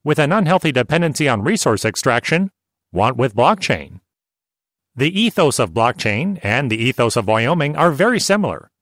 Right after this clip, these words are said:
says Caitlin Long, co-founder of the Wyoming Blockchain Coalition, a lobbying group responsible for pushing for the crypto-friendly bills,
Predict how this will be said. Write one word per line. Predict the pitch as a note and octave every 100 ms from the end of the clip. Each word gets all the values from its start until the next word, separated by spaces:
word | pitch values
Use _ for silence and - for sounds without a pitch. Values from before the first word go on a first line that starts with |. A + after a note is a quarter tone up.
| _ _
says | - C#3+
Caitlin | - E3 A#2+ G2
Long, | A2+ A2 D2+ F#2 - _ _ _ -
co-founder | A#2+ C3 C3+ C3+
of | A#2
the | B2
Wyoming | A#2+ B2+ E3+ E3
Blockchain | B2 A#2 - A#2 G2+
Coalition, | A2 G#2+ F#2+ D#2 F#2 E2+ G2 _ _ _ _ _ -
a |
lobbying | A2 A2+ A2+ A2 G#2
group | A#2+ D#3
responsible | C#3+ - D#3 F3 - D#3
for | C3
pushing | A2+ D#3+ - D#3+
for | C#3+ D3
the | C3 C3
crypto-friendly | - A#3+ - E3 - F#3 D3+ A#2
bills, | G#3+ F3 - -